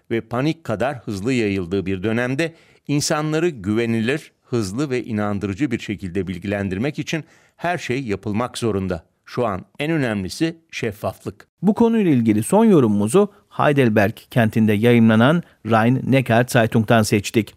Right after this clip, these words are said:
Speaker 2: Gazete, Sağlık Bakanı Jens Spahn'ın "Bir salgının başındayız" sözlerine atıfla halk arasında huzursuzluğun arttığına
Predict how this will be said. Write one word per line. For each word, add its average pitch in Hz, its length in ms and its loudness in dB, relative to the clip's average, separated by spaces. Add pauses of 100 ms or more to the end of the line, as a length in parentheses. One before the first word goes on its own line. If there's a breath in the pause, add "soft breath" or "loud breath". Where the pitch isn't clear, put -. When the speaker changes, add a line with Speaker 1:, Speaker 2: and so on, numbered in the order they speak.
(540)
Speaker 2:
Gazete, 196 420 2
Sağlık 175 480 0
Bakanı 151 320 2
Jens 127 300 4
Spahn'ın 117 600 2 (300 soft breath)
"Bir 113 280 2
salgının 135 680 2
başındayız" 196 580 4
sözlerine 110 680 2
atıfla - 580 0 (240 soft breath)
halk 214 320 -2
arasında 165 640 4
huzursuzluğun 151 880 4 (120)
arttığına 113 640 0